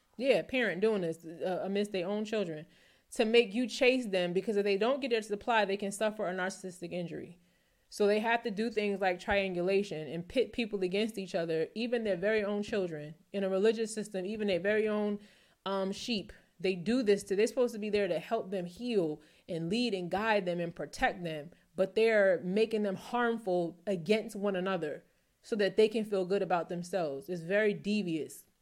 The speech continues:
But the narcissistic injury they feel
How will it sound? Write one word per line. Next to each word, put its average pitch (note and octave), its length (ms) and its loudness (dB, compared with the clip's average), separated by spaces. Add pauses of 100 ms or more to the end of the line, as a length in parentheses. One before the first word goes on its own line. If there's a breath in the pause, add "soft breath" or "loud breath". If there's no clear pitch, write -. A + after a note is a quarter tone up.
(680)
But G3 160 4
the F#3+ 60 -2
narcissistic A3+ 600 0
injury A#3+ 240 0
they F#3+ 160 2
feel F#3 400 0